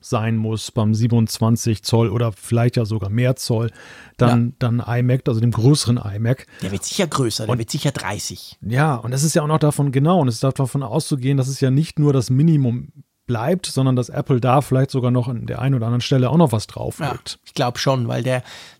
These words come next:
Speaker 2: der iMac siebenundzwanzig, der hat ja immer so, der wird schon so als Profi-Gerät gesehen. Nicht, nicht, nicht, weil's davon noch ein iMac Pro gibt, sondern generell, wenn du schaust, wo du den hin konfigurieren kannst.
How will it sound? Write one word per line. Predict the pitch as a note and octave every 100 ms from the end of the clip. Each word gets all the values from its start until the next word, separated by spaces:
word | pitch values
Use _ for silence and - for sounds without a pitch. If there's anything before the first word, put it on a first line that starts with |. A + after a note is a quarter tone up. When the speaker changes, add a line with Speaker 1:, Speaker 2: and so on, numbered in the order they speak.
| -
Speaker 2:
der | D3 -
iMac | D#3+ G#3+ G#3 F3
siebenundzwanzig, | - F3 G3 G3+ F#3 - D#3+ F3+ - F3 -
der | D3+ C3
hat | D3+ F#3
ja | D#3+
immer | E3 F#3+ G3
so, | E3+ F#3 E3+ - - - _ _ -
der | E3 D3+
wird | G3 -
schon | - G#3 A#3
so | F3+ F#3
als | D3+ E3+ -
Profi-Gerät | - E3 F#3 - C#3+ B2 A#2 A2 -
gesehen. | A#2 B2+ A2+ E2 - _ -
Nicht, | F#3+ A#3+ - G#3+
nicht, | A#3+ B3+
nicht, | A3+ G#3 A3+ A3
weil's | G#3+ - -
davon | E3 F#3 F3
noch | D#3+
ein | D3+
iMac | C#3+ C#3+ B2+ -
Pro | - C#4+
gibt, | G3 B2+
sondern | D#3 D3 D3+
generell, | D#3+ D#3 F#3 G#3+
wenn | D#3+
du | D3
schaust, | E3 F3+ - E3+
wo | F3
du | D3+
den | C#3 C3+
hin | F3 C4
konfigurieren | - A#3+ C#3 C3 B2 B2 A2+
kannst. | E3+ G2+ F2 -